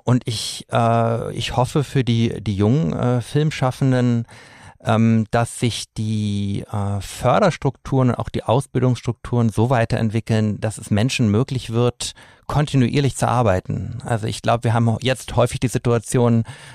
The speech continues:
dass es, äh, junge Filmschaffende eine sehr gute künstlerische Ausbildung bekommen, zum Beispiel an den Filmhochschulen,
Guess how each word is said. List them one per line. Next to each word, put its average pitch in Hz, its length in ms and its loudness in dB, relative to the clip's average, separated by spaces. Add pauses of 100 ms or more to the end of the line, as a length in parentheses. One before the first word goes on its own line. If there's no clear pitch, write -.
(120)
dass 107 220 0
es, 113 200 -10
äh, 107 720 -2
junge 127 500 2
Filmschaffende 135 640 0
eine 113 120 6
sehr 120 240 0
gute 156 300 0
künstlerische 127 520 0
Ausbildung 127 480 2
bekommen, 104 540 0
zum - 160 0
Beispiel 110 320 2
an - 80 2
den 110 80 2
Filmhochschulen, 107 880 0